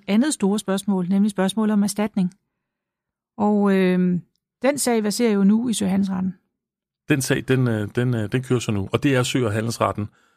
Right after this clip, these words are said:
Speaker 2: der bestemmer erstatningen. Eller er det også sådan, at den kan ankes til Østre Landsret,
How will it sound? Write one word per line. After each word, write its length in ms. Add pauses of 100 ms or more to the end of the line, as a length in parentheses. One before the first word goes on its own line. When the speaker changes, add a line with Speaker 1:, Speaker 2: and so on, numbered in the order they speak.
(200)
Speaker 2:
der 80
bestemmer 440 (580)
erstatningen. 580 (520)
Eller 160
er 100
det 80
også 200
sådan, 320 (240)
at 100
den 120
kan 120
ankes 360
til 280 (400)
Østre 220
Landsret, 420